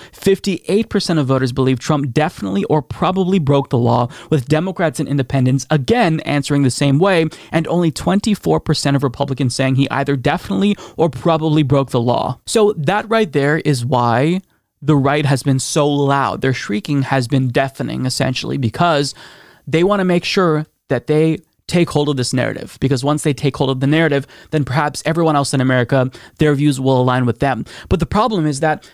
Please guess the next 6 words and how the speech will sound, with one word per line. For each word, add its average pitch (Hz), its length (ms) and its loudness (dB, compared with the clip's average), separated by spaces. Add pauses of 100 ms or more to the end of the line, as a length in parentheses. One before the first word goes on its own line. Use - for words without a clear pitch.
Trump 233 260 0
has 202 180 -2
been 151 180 2
so 170 280 0
brazen 151 640 0 (500)
that 170 400 0